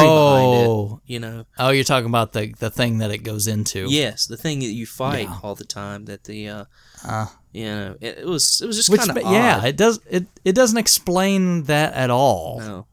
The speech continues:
Speaker 1: Uh-uh.
Speaker 2: Um, a lot of things, I mean, obviously in this game they couldn't explain very well.
Speaker 1: Yeah.
Speaker 2: Um, I mean, the story's pretty light as it is, 'cause, I mean, you don't really even understand in Mega Man three, I mean,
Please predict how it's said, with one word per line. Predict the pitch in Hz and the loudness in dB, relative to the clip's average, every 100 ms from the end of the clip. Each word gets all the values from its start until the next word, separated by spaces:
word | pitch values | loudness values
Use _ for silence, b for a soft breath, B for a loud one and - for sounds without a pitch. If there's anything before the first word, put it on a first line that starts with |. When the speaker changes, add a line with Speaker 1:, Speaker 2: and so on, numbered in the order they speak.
| _ _ - | _ _ -20
Speaker 1:
Uh-uh. | 110 117 90 - _ _ _ _ 123 | -20 -20 -20 -20 _ _ _ _ -4
Speaker 2:
Um, | 120 117 120 117 107 _ _ _ _ - | -2 -2 -2 -4 -8 _ _ _ _ -4
a | 170 | 0
lot | 240 170 | 2 0
of | |
things, | - 117 120 | -2 -4 -2
I | |
mean, | 107 110 | -4 -2
obviously | 110 107 104 | -4 -4 -6
in | 101 | -6
this | 104 - | -8 -8
game | 104 | -8
they | 107 | -10
couldn't | - 113 - | -10 -12 -12
explain | - - 107 104 | -14 -10 -8 -8
very | 98 92 95 | -8 -8 -8
well. | 98 101 95 95 - - | -8 -8 -8 -10 -14 -14
Speaker 1:
Yeah. | 120 76 B - | -14 -14 B -12
Speaker 2:
Um, | - 101 98 95 95 98 - - 110 | -8 -6 -6 -6 -8 -10 -12 -14 -10
I | 104 | -8
mean, | 98 | -8
the | 101 | -8
story's | - 104 104 104 | -8 -8 -8 -10
pretty | - - 98 98 104 - | -12 -10 -8 -8 -12 -12
light | 101 107 110 - | -10 -6 -6 -6
as | 110 104 | -6 -6
it | 107 | -4
is, | 117 107 - | -2 -2 -4
'cause, | - 107 | -4 -4
I | 127 | -2
mean, | 131 123 b b b b b b _ _ _ _ _ - | -2 -4 b b b b b b _ _ _ _ _ -4
you | 151 | 0
don't | 165 151 | 2 0
really | 113 117 | 0 0
even | 113 117 | 0 -2
understand | 120 113 113 - 110 110 110 107 | -2 -2 -2 -2 0 0 0 0
in | 104 | 0
Mega | 107 107 | -2 -2
Man | 104 | -4
three, | 104 110 107 101 98 | -6 -4 -2 -2 -4
I | 95 | -6
mean, | 101 104 | -6 -8